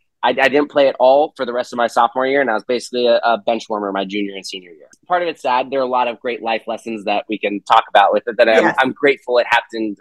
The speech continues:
Speaker 1: a certain way. Um, but also the thing is, there were just kids who were younger that were just better than me, uh, and, and amazing people. Sean Anderson, Bryce Doolin,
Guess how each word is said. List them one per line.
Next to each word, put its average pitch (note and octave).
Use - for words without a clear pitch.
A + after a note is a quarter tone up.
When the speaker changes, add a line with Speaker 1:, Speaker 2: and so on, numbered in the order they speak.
Speaker 1:
a G#2+
certain A2
way. G2
Um, G#2+
but F#3+
also G3
the D3
thing C3+
is, C3
there D3
were G3
just E3+
kids D#3+
who D3
were C3+
younger C#3
that C3+
were B2
just B2
better A#2
than G#2
me, F#2+
uh, C#3+
and, C#3
and C#3
amazing B2
people. G2
Sean C3+
Anderson, B2+
Bryce B2+
Doolin, B2